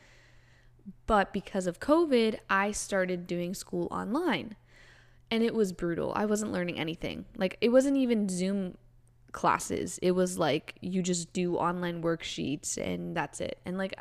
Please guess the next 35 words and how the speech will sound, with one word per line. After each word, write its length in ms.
I 180
felt 300
like 160
I 80
was 160
learning 400
nothing 360
again. 460
And 120
I 80
was 120
like, 120
"Okay, 220
I 80
could 240
give 160
it 60
a 40
couple 300
years 560
till 240
things 300
go 80
back 240
to 100
normal 440
and 120
maybe 240
I 60
can 200
go 260
into 220
classes 560
and 140
stuff." 460